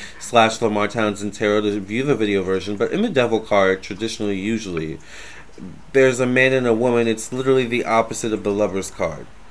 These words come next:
But there's a toxicity going on with them. So this kinda tells me there's some toxic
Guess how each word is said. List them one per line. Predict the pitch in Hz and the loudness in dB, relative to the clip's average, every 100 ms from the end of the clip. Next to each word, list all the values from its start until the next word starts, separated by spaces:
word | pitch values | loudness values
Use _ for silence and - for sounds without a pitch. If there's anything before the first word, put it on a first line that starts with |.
| - - - | -18 -16 -6
But | 113 | 0
there's | 120 107 | 0 2
a | 110 | -2
toxicity | - - 113 113 - 127 123 110 98 | -4 0 0 0 -4 -4 -2 -4 -2
going | 98 92 90 | -2 -2 -4
on | 87 87 | -4 -6
with | 87 | -8
them. | 85 78 76 - - - - - | -10 -12 -14 -18 -20 -20 -20 -18
So | - 139 | -4 0
this | 156 - | 0 -2
kinda | 220 208 | -4 0
tells | 180 156 156 | 4 2 2
me | 165 143 | 0 0
there's | 139 139 135 - | 0 2 2 0
some | - 143 135 135 | -2 0 0 0
toxic | 131 - 139 131 131 - 135 120 | -6 -2 2 2 0 -2 -2 -2